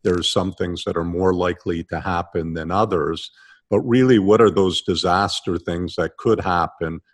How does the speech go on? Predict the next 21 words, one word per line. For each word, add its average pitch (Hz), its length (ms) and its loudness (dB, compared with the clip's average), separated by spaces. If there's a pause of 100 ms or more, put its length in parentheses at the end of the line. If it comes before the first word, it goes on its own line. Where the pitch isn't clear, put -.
that 104 120 0
really 98 500 2
in, 92 220 -6
in 90 200 -6
fact 85 360 -4
can 82 120 -4
destroy 82 440 -4
your 80 200 -4
business? 87 760 -8 (400)
Uh, 82 460 -8 (220)
so 87 340 0
as - 300 -2
far-fetched 101 640 0
as 90 160 -4
it 87 120 -4
may 85 220 -4
seem, 95 460 -2
those 87 260 -6
are 85 80 -4
things 82 540 -6
as, 78 280 -6